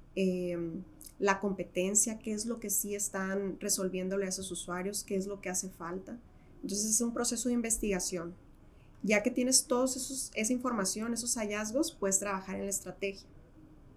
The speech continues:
Y ya en la estrategia es en donde trabajamos a nivel negocio, en donde aplicamos ciertas herramientas que, por ejemplo, hay una herramienta que, que no falta en nuestros procesos, que es el inicia con el porqué de Simon Sinek. Lo aplicamos en, en,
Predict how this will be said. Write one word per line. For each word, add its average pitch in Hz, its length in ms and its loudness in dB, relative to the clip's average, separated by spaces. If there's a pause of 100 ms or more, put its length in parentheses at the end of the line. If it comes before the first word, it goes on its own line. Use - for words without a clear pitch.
(540)
Y 196 140 0
ya 185 100 0
en 180 80 -4
la 185 60 -6
estrategia 208 460 0
es 214 100 2
en 208 100 -2
donde 208 160 -2
trabajamos 190 500 0
a 202 60 -4
nivel 185 320 0
negocio, 247 640 2 (480)
en 202 220 6
donde 190 440 4
aplicamos 190 520 -2
ciertas 220 400 0
herramientas 226 680 0
que, 190 400 2 (760)
por 185 140 2
ejemplo, 190 500 0
hay 190 160 0
una 196 140 0
herramienta 196 480 -4
que, 185 420 -4 (100)
que 196 100 0
no 190 180 4
falta 190 360 0
en 208 80 -2
nuestros 208 280 0
procesos, 190 460 -4
que 202 100 -2
es 196 100 0
el 220 100 0
inicia 202 300 0
con 220 140 0
el 202 100 -2
porqué 185 340 -4
de 202 80 -2
Simon 196 380 -2
Sinek. 254 380 4 (600)
Lo 202 80 2
aplicamos 190 500 0
en, 214 240 0
en, 185 400 -2